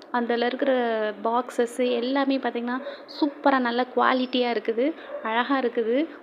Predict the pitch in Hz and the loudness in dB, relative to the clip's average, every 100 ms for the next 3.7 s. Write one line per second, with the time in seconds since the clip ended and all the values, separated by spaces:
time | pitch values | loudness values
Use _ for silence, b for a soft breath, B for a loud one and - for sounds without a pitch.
0 | - 285 294 320 285 277 302 262 254 240 | -2 2 6 6 6 6 6 4 2 0
1 | 247 285 294 262 233 247 240 233 220 220 | 2 4 2 2 -2 0 0 0 -2 -2
2 | 220 220 220 294 294 320 254 - 233 226 | -2 -2 0 2 4 4 2 -2 0 2
3 | 240 240 233 233 233 247 269 | 4 4 2 2 0 2 0